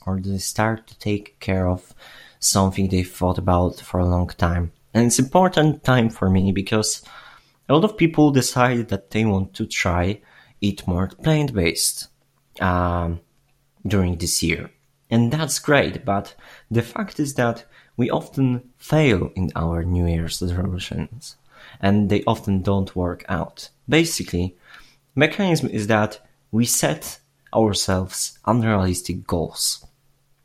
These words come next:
and we obviously fail to achieve them. For me, as we talk, uh, about plant-based lifestyle on this podcast, when it comes to plant-based diet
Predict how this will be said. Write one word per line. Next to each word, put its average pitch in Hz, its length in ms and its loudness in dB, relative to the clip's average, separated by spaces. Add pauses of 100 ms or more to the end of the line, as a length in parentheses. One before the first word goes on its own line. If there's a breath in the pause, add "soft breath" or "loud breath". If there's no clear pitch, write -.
(360)
and 107 160 4
we 110 140 4
obviously 98 800 2 (220 soft breath)
fail 95 480 0
to - 220 -8
achieve 98 380 0
them. - 280 -8 (1160 loud breath)
For 131 260 4
me, 117 460 4 (360)
as 104 160 2
we 113 120 0
talk, 135 420 0 (180)
uh, 98 600 4 (300)
about 98 380 0
plant-based 92 720 0
lifestyle 87 580 -4
on 90 140 -4
this 90 160 -8
podcast, - 760 -6 (520 loud breath)
when 135 160 4
it 135 120 -4
comes 175 480 0
to 135 460 2 (240 loud breath)
plant-based 117 720 0
diet 87 460 -4